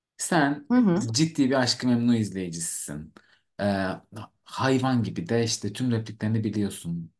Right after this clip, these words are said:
Speaker 1: Ee, kendini adanmış diyebilirim kendi adıma.
Speaker 2: Tabii ki. <laughs>
Speaker 1: Yani Bihter'i izlediğimde eleştireceğim o kadar belli ki. Ya, tabii
Speaker 2: Hı
Speaker 1: ki
Speaker 2: hı.
Speaker 1: o şeylerimden sıyrılarak oturmaya çalıştım. Bunu birazcık daha böyle,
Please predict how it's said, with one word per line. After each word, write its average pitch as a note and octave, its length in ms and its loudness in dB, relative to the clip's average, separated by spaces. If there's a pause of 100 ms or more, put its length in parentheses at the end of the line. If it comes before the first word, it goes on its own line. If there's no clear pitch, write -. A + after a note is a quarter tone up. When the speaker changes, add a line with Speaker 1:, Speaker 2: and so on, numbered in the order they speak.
(140)
Speaker 1:
Ee, F#2 680 -6
kendini A2+ 560 2 (420)
adanmış B2 800 0
diyebilirim A2+ 840 2
kendi G2 280 -2
adıma. F#3+ 440 2
Speaker 2:
Tabii - 20 -12
ki. C#4+ 300 2
<laughs> - 0 -
Speaker 1:
Yani D#3 240 4
Bihter'i F3 380 6
izlediğimde F3+ 500 4
eleştireceğim E3+ 600 2
o D#3 60 0
kadar F#3+ 340 -2
belli F3+ 360 -2
ki. - 160 -8
Ya, F2 240 -6
tabii F#3 260 0
Speaker 2:
Hı - 20 -6
Speaker 1:
ki D#3+ 120 4
Speaker 2:
hı. - 0 -
Speaker 1:
o D#3 220 4 (320)
şeylerimden D3+ 720 2
sıyrılarak C3+ 640 -2
oturmaya F#2+ 380 -6
çalıştım. F#2+ 320 -4
Bunu A#2 120 0
birazcık C3+ 300 -4
daha C3 140 0
böyle, C3 160 -2